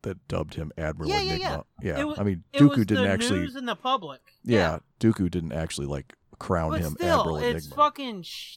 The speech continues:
Speaker 2: that's a shitty fucking name.
Speaker 1: It is
Speaker 2: You
Speaker 1: a shitty
Speaker 2: bump
Speaker 1: name.
Speaker 2: into it
Speaker 1: But you
Speaker 2: every
Speaker 1: know what?
Speaker 2: time.
Speaker 1: But you know what? That's the kind of shitty name that the fucking media would have come up with.
Speaker 2: That's true.
Speaker 1: Think about it in our own world.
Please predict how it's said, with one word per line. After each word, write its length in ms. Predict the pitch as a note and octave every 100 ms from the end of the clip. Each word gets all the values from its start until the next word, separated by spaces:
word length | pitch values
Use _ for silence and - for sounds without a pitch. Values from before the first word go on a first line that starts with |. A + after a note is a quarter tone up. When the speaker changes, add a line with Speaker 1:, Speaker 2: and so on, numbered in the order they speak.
| _
Speaker 2:
that's 240 | C4 C4
a 40 | C#4
shitty 440 | - D#4 D#4+ D4+
fucking 400 | - B3+ - G3+
name. 560 | G3+ G#3+ B3 D#3 C3+ - -
Speaker 1:
It 80 | G#2+
is 80 | G2+
Speaker 2:
You 60 |
Speaker 1:
a 20 | D#2+
shitty 120 | -
Speaker 2:
bump 200 | D#2 D2
Speaker 1:
name. 200 | C#2+ C#2+
Speaker 2:
into 220 | C#2+ G3
it 100 | E3 F#3+
Speaker 1:
But 200 | A#3 C3
you 20 |
Speaker 2:
every 40 |
Speaker 1:
know 140 | B2+ A2+
what? 160 | A#2 A#2+
Speaker 2:
time. 120 | - _ _ _ _ _
Speaker 1:
But 140 | A#2+
you 60 | A2+
know 100 | G#2+
what? 200 | G#2 G2
That's 220 | G2+ G2
the 80 | F2+
kind 180 | - F#2+
of 60 | F2
shitty 320 | - F2+ E2+
name 300 | D#2+ E2+ E2+
that 100 | D2
the 80 | C#2
fucking 380 | - E2+ D#2+
media 280 | D#2 D#2+ D2+
would 140 | D2 D2
have 80 |
come 180 | - D#2+
up 200 | D2 C#2+
with. 260 | C2 C2+ - _ _ _ _
Speaker 2:
That's 320 | C4 E4 -
true. 480 | - - A3 F3+ C#3 -
Speaker 1:
Think 180 | A2
about 280 | G2 E2 D#2+
it 80 | D#2
in 100 | E2+
our 160 | E2+ E2
own 240 | F#2+ F#2+
world. 440 | D#2+ D2+ C#2+ C#2